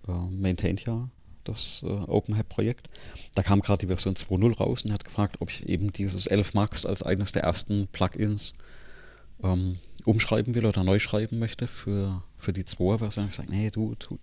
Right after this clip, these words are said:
tut mir leid. Nicht mal ganz so interessant wegen Hausbau et cetera.“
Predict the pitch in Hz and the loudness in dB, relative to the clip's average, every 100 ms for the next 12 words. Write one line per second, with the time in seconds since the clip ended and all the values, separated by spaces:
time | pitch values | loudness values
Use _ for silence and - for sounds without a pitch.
0 | - 131 135 127 110 - - - - - | -2 0 2 6 6 4 -4 -16 -16 -16
1 | - - - - - - - - 98 107 | -18 -18 -18 -18 -16 -12 -12 -6 2 4
2 | 117 101 101 - 101 107 104 107 117 - | 6 6 4 4 0 0 0 0 0 -2
3 | 95 90 92 - 107 92 - 107 98 113 | 0 2 0 0 -2 -2 -2 -2 -2 -2